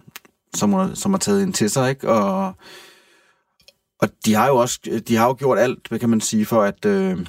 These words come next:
nu siger hun selv, at hun ikke har spillet tennis, for at, øh, for at tjene penge. Øh, men, øh, men Wozniacki-familien har da gjort deres, øh, for at samle de penge op, der, der, der var i, i sådan en karriere. Man kan sige, øh, hun var da nok blevet mere folkelig i Danmark, hvis hun havde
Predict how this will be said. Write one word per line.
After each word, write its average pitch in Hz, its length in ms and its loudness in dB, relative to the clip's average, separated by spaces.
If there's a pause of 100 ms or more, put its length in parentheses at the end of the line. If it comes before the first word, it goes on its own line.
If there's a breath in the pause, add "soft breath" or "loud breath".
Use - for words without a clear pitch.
(160 loud breath)
nu 104 120 2
siger 110 200 0
hun 107 80 2
selv, 107 140 0
at - 20 -2
hun 104 100 2
ikke 98 80 2
har 110 60 -2
spillet 92 260 -4
tennis, 113 400 0
for 101 140 0
at, - 200 -4
øh, - 180 0
for - 120 -4
at 180 80 -2
tjene - 260 -2
penge. 120 400 0 (180)
Øh, 98 460 2
men, 101 260 2
øh, - 380 -4
men 80 320 0
Wozniacki-familien 113 640 0
har 113 160 2
da 139 80 2
gjort 123 360 0
deres, 196 460 -2
øh, 202 320 0 (220)
for - 260 0
at - 240 -2
samle 190 280 0
de 113 100 -4
penge - 340 0
op, 110 140 0 (240)
der, 180 460 0
der, 190 180 0
der 180 200 -2
var 180 300 0 (140)
i, - 240 -4
i 202 60 -4
sådan - 160 0
en 104 60 0
karriere. 196 560 0
Man - 160 0
kan 208 80 2
sige, 196 360 2
øh, 95 240 0
hun 95 160 0
var 107 60 2
da 104 80 0
nok 104 160 0
blevet 135 200 2
mere 120 180 4
folkelig 120 480 -6
i - 80 -12
Danmark, 110 320 0
hvis 104 140 -2
hun 101 160 0
havde 92 280 0